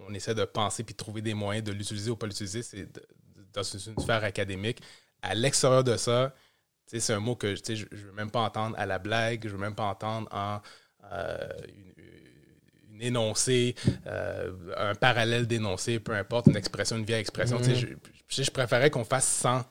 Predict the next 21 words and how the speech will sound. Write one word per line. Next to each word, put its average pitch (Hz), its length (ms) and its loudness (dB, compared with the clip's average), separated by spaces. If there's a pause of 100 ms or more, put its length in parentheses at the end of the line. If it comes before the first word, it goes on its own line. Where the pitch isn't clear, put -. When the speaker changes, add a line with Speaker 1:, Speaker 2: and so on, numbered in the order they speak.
(140)
Speaker 1:
ce - 180 -4
mot-là. 107 380 0 (540)
Mais - 80 -6
tu - 40 0
sais, 156 60 6
je 151 100 6
comprends 135 300 4
les 127 160 6
gens 127 200 2
de 120 100 2
débattre, 104 460 0
tu - 40 -10
sais, 104 60 -10
sur - 80 -14
la 95 80 -6
plateforme 107 440 -2 (200)
académique, 104 600 -2
tu - 60 -16
sais, 110 120 -6
le, 90 160 -2 (440)
euh, - 40 -20